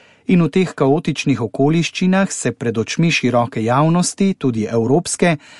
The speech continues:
dogovarjamo z zalednimi državami za njihovo morebitno soudeležbo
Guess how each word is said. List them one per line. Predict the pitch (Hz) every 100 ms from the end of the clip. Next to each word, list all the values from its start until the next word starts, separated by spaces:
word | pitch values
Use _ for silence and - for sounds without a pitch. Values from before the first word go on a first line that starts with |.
| - -
dogovarjamo | 175 202 156 135 139 151 156 151 151 147
z | 139
zalednimi | 120 135 160 160 151 135
državami | 117 113 104 139 160 175 175 175 175
za | 147 156
njihovo | 170 139 135 135 135
morebitno | 127 123 117 143 - 117
soudeležbo | - 127 107 98 143 170 151 151